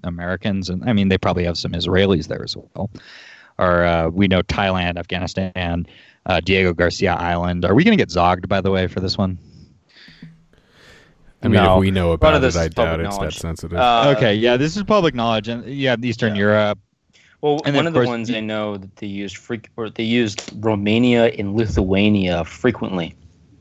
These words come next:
Speaker 1: Yep, yep. And
Speaker 3: And
Speaker 1: then
Speaker 3: I
Speaker 1: you have
Speaker 3: can't,
Speaker 1: Camp
Speaker 3: I can't remember the exact reason why, but there was some legal loophole that particularly the Bush administration,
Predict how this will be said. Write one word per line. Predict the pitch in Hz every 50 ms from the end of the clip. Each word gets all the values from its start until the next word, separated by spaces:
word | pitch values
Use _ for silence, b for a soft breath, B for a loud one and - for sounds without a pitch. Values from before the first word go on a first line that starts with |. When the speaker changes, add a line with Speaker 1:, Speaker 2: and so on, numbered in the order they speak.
| _ _
Speaker 1:
Yep, | 135 139 - - _ _ _ -
yep. | 107 95 B B B B B -
And | 120 123 131
Speaker 3:
And | 139
Speaker 1:
then | 135
Speaker 3:
I | 135
Speaker 1:
you | 135
have | 127 131
Speaker 3:
can't, | - 160
Speaker 1:
Camp | 143 127 120 110 -
Speaker 3:
I | 139
can't | 139 - - 170 180 156
remember | - 135 127 127 123 117
the | 107 104 101
exact | 98 107 110 113 107 101 - 110
reason | 110 110 110 110 104 107 98 95 92
why, | 92 101 107 101 92 85 82 78 80 80 -
but | 95 90 -
there | 113 107 107 104 104
was | 101 104 104 107
some | - - - 143 139 139 139 131 123 110 110
legal | 117 123 117 113 110 104 98 92
loophole | 92 107 110 113 - - 92 85 80 78 78 - _ b b b b b b b b b b _ _ -
that | 101 104 101 95 92 -
particularly | - 101 - 147 160 160 139 120
the | 107 98
Bush | 90 98 120 117 113 -
administration, | 131 107 101 98 95 92 - - - 95 90 90 87 - 92 82 82 80